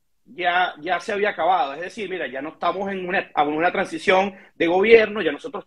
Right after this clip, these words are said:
tenemos que, eh, ejercer todas nuestras facultades, eh, pero realmente sí ha sido bastante turbulento. Yo de verdad coincidiría muchísimo con ese concepto.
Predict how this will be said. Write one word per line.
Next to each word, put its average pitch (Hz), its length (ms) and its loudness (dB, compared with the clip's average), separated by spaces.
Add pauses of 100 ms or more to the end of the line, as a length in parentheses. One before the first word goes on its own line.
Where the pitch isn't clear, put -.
tenemos 147 440 0
que, 208 200 4
eh, - 720 -2
ejercer 156 420 0
todas 214 220 8
nuestras 208 260 -4
facultades, 208 680 -2 (440)
eh, - 200 -8
pero 208 240 0
realmente 240 460 0
sí 240 120 -6
ha 233 60 -2
sido 262 220 0
bastante 214 360 -2
turbulento. 208 460 0
Yo 202 180 2
de 277 60 4
verdad 220 240 0
coincidiría 214 560 -4
muchísimo 247 500 -6
con 190 140 -6
ese 196 160 -6
concepto. - 680 0